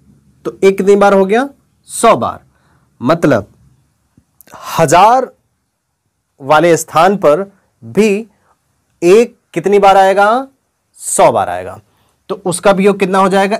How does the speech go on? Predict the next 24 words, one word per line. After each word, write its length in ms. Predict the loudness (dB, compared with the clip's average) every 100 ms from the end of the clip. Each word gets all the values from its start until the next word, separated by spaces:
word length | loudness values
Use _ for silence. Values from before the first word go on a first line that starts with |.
| -6
एक 200 | -6 -2
इंटू 300 | -4 -2 -4
सौ 240 | -2 -2
बराबर 320 | 0 0 0 -2
कितना 220 | -6 -4
होना 160 | -4
चाहिए? 180 | -4 -6
सौ। 300 | -6 -12 -16 -20 _ _ _ _ _
चलिए 180 | -10 -10 -12 _ -6
देखिए, 260 | -4 -4 -8 _ _
हमने 180 | -2 0
यहां 320 | 0 2 2
से 120 | 2 0
लेकर 220 | -2 -2
यहां 300 | -2 -2 -2
तक 200 | -4 -8
कवर 220 | -10 -10
कर 160 | -10 -12
लिया। 200 | -10 -12 _ _
अब 100 | -4
बचा 240 | -2 0 0
कौन? 280 | 2 0 -2 -10 _ _ _ _ _ _ _ _ _ _ _ _ _
बारह 320 | -2 0 -2
सौ। 200 | -8 -20